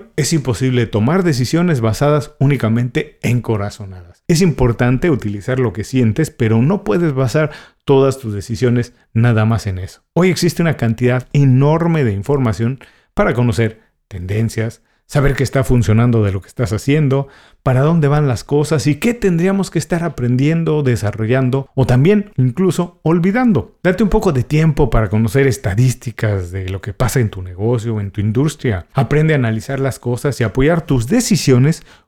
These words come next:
con información comprobada. Deja de adivinar.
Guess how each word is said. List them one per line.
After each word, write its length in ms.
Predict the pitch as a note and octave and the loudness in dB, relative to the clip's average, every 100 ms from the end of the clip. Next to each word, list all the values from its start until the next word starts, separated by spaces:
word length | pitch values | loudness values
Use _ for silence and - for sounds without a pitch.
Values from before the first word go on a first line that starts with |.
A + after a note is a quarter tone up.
| _ | _
con 240 | D3 D#3 G3 | 0 0 0
información 880 | B2+ C#3+ D#3+ C3+ G2 B2+ C#3 D3 _ - | -2 -2 0 0 0 0 -2 -6 _ -2
comprobada. 920 | C#3+ C#3 C#3 B2+ A2+ A#2+ G#2 D#2 _ _ _ - | 0 2 2 2 2 2 0 -4 _ _ _ -6
Deja 240 | D3 G#3 | -2 2
de 80 | D#3+ | 4
adivinar. 600 | A#2 G2 F#2 F#2+ A#2+ G2 | 4 4 4 4 2 -2